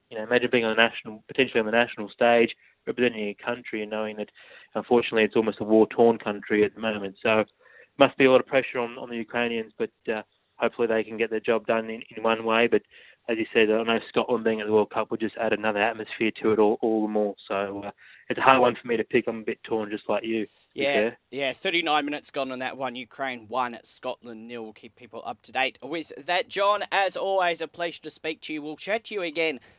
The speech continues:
Speaker 2: uh, either next Wednesday or next Thursday, or maybe both days, uh, seeing what's going on with the Socceroos and, uh, see where we're all sitting this time next week in terms of the World Cup.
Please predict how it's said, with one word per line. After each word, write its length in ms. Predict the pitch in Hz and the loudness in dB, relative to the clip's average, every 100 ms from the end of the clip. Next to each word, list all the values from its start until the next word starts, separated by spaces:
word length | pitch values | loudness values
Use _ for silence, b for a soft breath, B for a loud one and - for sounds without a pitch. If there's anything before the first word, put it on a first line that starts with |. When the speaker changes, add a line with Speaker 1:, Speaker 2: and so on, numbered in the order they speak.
| b - | b -6
Speaker 2:
uh, 380 | 143 151 147 - | -4 -2 -2 0
either 240 | 151 147 | 0 2
next 260 | 147 - - | -2 -4 -4
Wednesday 360 | 160 156 151 | -4 -4 -6
or 60 | 135 | -6
next 220 | 123 - | -6 -6
Thursday, 320 | 151 151 147 | -4 -2 -2
or 60 | 120 | -4
maybe 220 | 135 127 | -4 -6
both 300 | 113 143 147 | -4 -4 -2
days, 380 | 147 123 127 123 | -2 -2 -2 -6
uh, 160 | 117 120 104 | -6 -6 -10
seeing 320 | - - 135 127 | -18 -10 -8 -8
what's 160 | 123 | -8
going 260 | - 131 131 | -4 -4 -2
on 140 | 123 | -8
with 100 | 117 | -10
the 60 | - | -12
Socceroos 760 | - 135 - 127 135 131 123 | -6 -6 -6 -8 -8 -8 -8
and, 120 | 127 113 b b - | -12 -14 b b -14
uh, 140 | 110 - | -14 -10
see 280 | - 143 | -8 -6
where 220 | 127 131 127 | -4 -6 -4
we're 160 | 127 | -6
all 280 | - 151 175 | -4 -2 -2
sitting 360 | - 170 147 151 | -2 -6 -6 -6
this 160 | 151 | -8
time 240 | - 147 143 | -4 -4 -2
next 240 | 147 - | -6 -6
week 240 | 143 127 147 | -8 -6 -10
in 100 | 113 | -10
terms 300 | 143 135 123 | -10 -8 -10
of 60 | |
the 80 | 127 | -6
World 220 | 135 127 | -4 -4
Cup. 220 | - 139 | -4 -4